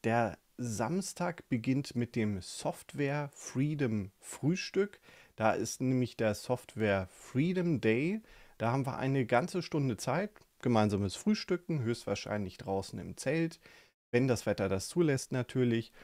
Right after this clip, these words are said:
Ja, und Frühstück ist eben Frühstück, ein bisschen was essen, ein bisschen dabei plaudern, was man halt so macht. Ja, wir haben auch wiederum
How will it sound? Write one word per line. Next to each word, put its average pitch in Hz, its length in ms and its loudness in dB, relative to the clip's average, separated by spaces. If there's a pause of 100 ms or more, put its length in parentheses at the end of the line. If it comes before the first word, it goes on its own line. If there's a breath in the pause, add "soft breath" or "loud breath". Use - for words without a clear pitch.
(480 loud breath)
Ja, 101 160 -2 (200)
und 120 300 -2 (140)
Frühstück 123 400 0
ist 110 120 0
eben 110 160 4
Frühstück, 180 460 0
ein 131 80 2
bisschen 120 260 2
was 101 180 2
essen, 170 360 2
ein 147 40 2
bisschen 117 260 -2
dabei 92 240 -4
plaudern, 120 640 0 (160)
was 98 180 -6
man 101 240 -2
halt 95 180 -4
so 110 160 -6
macht. 98 440 -6 (160)
Ja, 117 200 4
wir 107 180 4
haben 139 300 2
auch - 380 0
wiederum 101 480 0